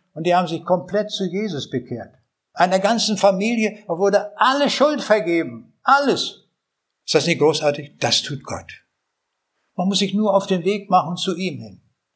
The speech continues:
Er steht schon mit ausgebreiteten Armen und sagt, „Ich komm, ich warte auf dich, komm endlich, ich will dich retten. Du sollst nicht in die Hölle gehen.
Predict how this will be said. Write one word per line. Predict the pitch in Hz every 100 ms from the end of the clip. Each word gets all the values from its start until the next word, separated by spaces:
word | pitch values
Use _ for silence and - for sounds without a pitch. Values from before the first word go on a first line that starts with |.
| _ _ -
Er | 170
steht | - 226
schon | 185 202
mit | 190 - - - _
ausgebreiteten | - 254 240 214 185 185 208 202 196 180
Armen | 202 226 220
und | 185
sagt, | 190 202
„Ich | -
komm, | - 247 233
ich | 202 -
warte | 220 247 240 202
auf | 190 180
dich, | 190 -
komm | - 269 254
endlich, | 214 254 247 190 208 -
ich | 214 220
will | 233 247
dich | 233 180
retten. | 247 247 175 131 - _
Du | 202
sollst | 202 262 - 233
nicht | 202
in | 202
die | 196
Hölle | 196 185
gehen. | 165 160 139 117 -